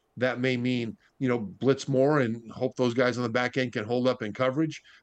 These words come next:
But whatever they do, they're gonna have to figure out a way to get some stops. I don't care about yards given up by the Cougar defense. I do care about stops. So if you think bend but don't break, that's kinda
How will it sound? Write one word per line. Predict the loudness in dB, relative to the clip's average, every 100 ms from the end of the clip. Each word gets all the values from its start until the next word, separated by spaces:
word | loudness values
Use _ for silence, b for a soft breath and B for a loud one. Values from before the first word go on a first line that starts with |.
| 2
But | 2 4
whatever | 4 4 4
they | 2
do, | 4 4 4
they're | 2 -4
gonna | -6 -8
have | -8
to | -6
figure | -2 0
out | 2 0
a |
way | 0 0 -2 -6 B _
to | -2
get | 2 0
some | 0 -8 -8
stops. | -10 -4 -4 -4 -4
I | -4
don't | -4
care | -4 0 2
about | 2 -2 -2
yards | 0 2 0 -2
given | -6 -4 -4
up | -4
by | -6
the | -4
Cougar | -6 -4
defense. | -2 -4 -4 -10
I | -10
do | -6 -6
care | -4 -2 -2 -4 b b b
about | -4 -2 -2 -8
stops. | -14 -6 -6 -6 -12 -8
So | -2 -2 -2
if | -6
you | -4
think | -4 0
bend | -2 0
but | 0
don't | 0 0
break, | 0 0 0
that's | -6 -6
kinda | -4 -2 -2